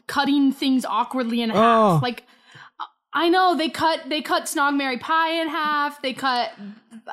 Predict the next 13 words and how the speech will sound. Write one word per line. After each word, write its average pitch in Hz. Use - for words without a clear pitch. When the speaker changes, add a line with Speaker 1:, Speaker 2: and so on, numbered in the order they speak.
Speaker 1:
everything. 262
Speaker 2:
Do 285
they, 269
do 247
they 302
not 311
know 277
we 185
have 185
a 190
podcast 151
to 147
do? 127